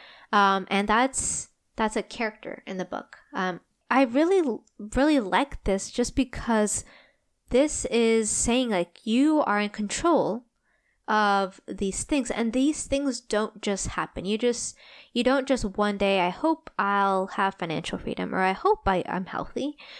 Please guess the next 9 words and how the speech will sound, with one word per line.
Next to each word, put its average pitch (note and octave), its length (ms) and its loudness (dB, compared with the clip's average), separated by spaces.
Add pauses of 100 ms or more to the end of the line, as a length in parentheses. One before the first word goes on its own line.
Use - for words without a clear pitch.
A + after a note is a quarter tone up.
(340)
But A#3 140 2
it's A3+ 240 -2 (180)
something C#4+ 320 -2
that D4 140 0
has G#3+ 260 -2
to - 100 -8
have - 340 -4 (200)
action, D#4+ 600 -6 (120)
plan, A3 640 -4